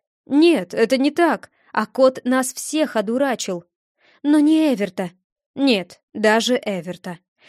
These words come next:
По крайней мере, поначалу. Это не твоя вина, Эмили.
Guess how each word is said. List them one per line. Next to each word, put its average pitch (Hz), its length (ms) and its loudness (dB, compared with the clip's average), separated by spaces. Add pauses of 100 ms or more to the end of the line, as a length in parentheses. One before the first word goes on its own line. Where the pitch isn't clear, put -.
(140)
По 220 100 2
крайней 208 440 0
мере, 214 540 -2
поначалу. 226 680 -4 (220)
Это 233 220 0
не 247 120 -2
твоя 240 480 0
вина, 202 460 -6
Эмили. 190 560 -4